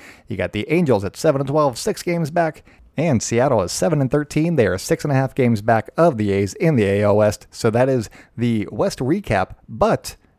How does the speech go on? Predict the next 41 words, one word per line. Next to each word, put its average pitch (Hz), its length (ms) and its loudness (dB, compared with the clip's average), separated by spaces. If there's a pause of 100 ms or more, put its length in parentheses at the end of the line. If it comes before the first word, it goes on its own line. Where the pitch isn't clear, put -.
(240)
again, 113 440 0 (260)
the 113 400 -4 (120)
whole 156 260 -2
purpose 160 420 -4
of 131 160 2
doing 135 320 0
this 95 280 -6
is 135 160 -2
to 131 100 -4
keep 180 300 -14
the 151 180 -4
Astros 139 460 -2
out 135 220 -2
of 113 120 -2
second 123 340 -4
place. 160 460 -4
And 180 280 -2
after 120 240 -2
one 147 240 2
day, 175 300 2
we 131 80 -4
took 131 180 -4
'em 143 80 -2
out 135 100 0
of 131 60 -4
second 147 200 -2
place. 139 320 -2 (480)
Three 175 200 -2
days 180 280 0
in, 156 240 2 (640)
they're 120 280 0
still 339 320 -4
in 156 140 -6
third, 127 400 -2
so 120 220 0
we'll 131 120 -2
see 160 140 -4
how 151 60 4
this 147 160 -2
goes. - 260 0 (400)
Uh, 120 60 -2